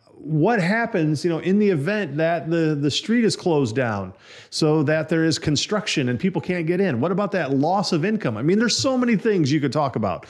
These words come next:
when it comes to auto dealerships. Why not put out content like that that's continually using auto dealership language?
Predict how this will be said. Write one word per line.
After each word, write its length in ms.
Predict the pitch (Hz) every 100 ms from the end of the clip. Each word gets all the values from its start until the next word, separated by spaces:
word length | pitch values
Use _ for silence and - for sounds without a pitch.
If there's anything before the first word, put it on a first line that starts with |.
| -
when 140 | - 143
it 80 |
comes 360 | - 175 170 -
to 340 | - 139 131 -
auto 240 | 139 147
dealerships. 560 | 127 127 107 - - - - - -
Why 240 | - 123 180
not 260 | 190 196
put 200 | - 190
out 220 | 175 180 -
content 460 | 190 196 170 -
like 180 | 156 175
that 320 | 110 82 - - - -
that's 240 | 147 147
continually 720 | - 151 131 175 220 226 202
using 460 | 160 175 196 156 135 -
auto 360 | 147 175 175
dealership 680 | 127 120 165 160 143 160 143
language? 560 | 135 147 120 107 92